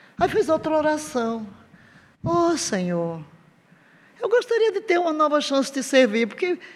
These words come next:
não vale a pena morrer <laughs> agora e ficar aguardando a ressurreição." <laughs> Minha teologia da época, hoje não é igual não, tá? Mas, de qualquer <laughs> maneira, foi a oração que eu fiz.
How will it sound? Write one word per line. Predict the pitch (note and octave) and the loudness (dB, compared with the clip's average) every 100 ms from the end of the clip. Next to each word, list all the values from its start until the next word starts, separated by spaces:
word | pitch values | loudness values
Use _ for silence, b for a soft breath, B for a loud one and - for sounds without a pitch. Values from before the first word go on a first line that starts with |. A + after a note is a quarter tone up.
| B - | B -4
não | |
vale | A#4 A4+ | 0 2
a | G4+ | 2
pena | - D4 C#4 | 2 0 0
morrer | C4 B3 F3 A#3 | 2 0 2 0
<laughs> | A3 | 0
agora | G3 G3 F#3+ G3+ G3 - C4 - - - - - - - - B B - | 0 2 0 2 0 0 -2 -2 -2 -2 -2 -8 -8 -8 -6 B B 2
e | G#4 | 2
ficar | - B3+ - B3+ | 2 0 2 2
aguardando | B3 A#3 F#3 F3 A3 | 2 0 0 2 2
a | G#3 | 2
ressurreição." | G#3 G#3+ G#3+ G3 G#3 - A3+ A3 | 2 2 2 0 0 -2 -2 -2
<laughs> | - - - - - G4 - - C4 - B3 - - - - - B B B B - F#3+ | -4 -10 -10 -12 -8 -8 -6 -4 -4 -4 -6 -6 -6 -10 -10 -10 B B B B -14 -2
Minha | G#3 | 0
teologia | G3+ G#3+ G3+ E3+ G3 | 2 2 2 2 -2
da | F3+ C#4+ C4 | 0 0 4
época, | G3+ F#3+ F3 E3+ | 4 2 -4 2
hoje | F3+ F3+ | 2 2
não | G3 | 0
é | A#3+ | 0
igual | C4 G3+ E3+ | 2 2 2
não, | D#3+ C#3 | 0 -4
tá? | D#3+ F3+ F3 B B B | 2 4 4 B B B
Mas, | G3 A3+ | 0 0
de | A3 | 0
qualquer | B3 - B3 | -2 0 0
<laughs> | |
maneira, | B3 F#3+ A3 | 0 2 0
foi | G#3+ A3 | 2 2
a | |
oração | G3 F#3+ G3 | 2 2 0
que | G3 | 2
eu | F#3 | 0
fiz. | - C3+ | 0 -4